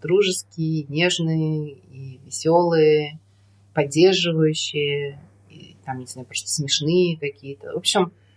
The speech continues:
что люди, люди пишут друг другу, и это, и это показывает, что контакт действительно существует, что связь действительно есть, потому что ты не будешь писать, а, <laughs> кому-то, кому не хочешь, в общем, ничего сообщить. Вот, и в,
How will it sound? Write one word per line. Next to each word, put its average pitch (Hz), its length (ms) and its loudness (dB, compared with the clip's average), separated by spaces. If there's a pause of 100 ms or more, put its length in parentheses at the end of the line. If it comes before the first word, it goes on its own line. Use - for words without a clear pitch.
(160)
что - 220 -2
люди, 202 240 6
люди 190 260 4
пишут 190 380 0
друг 160 200 -4
другу, 156 360 0
и 143 60 6
это, 147 180 2
и 170 260 4
это 175 220 -2 (100)
показывает, 202 460 6
что - 160 -2
контакт 185 420 4
действительно 175 480 -2
существует, - 520 -2
что - 100 -4
связь 170 260 4
действительно 175 460 -2
есть, 156 380 -4
потому 143 280 -8
что 151 180 -6
ты 156 120 -6
не 151 100 -2
будешь 165 320 -2
писать, - 480 -8 (680)
а, 143 300 -6
<laughs> - 40 -14
кому-то, 214 680 2 (280)
кому 190 240 6
не 196 100 2
хочешь, - 520 -2 (680)
в 160 80 -4
общем, 156 240 -2
ничего 151 240 2
сообщить. - 600 0 (760)
Вот, 190 480 8
и 196 600 4 (800)
в, 170 580 6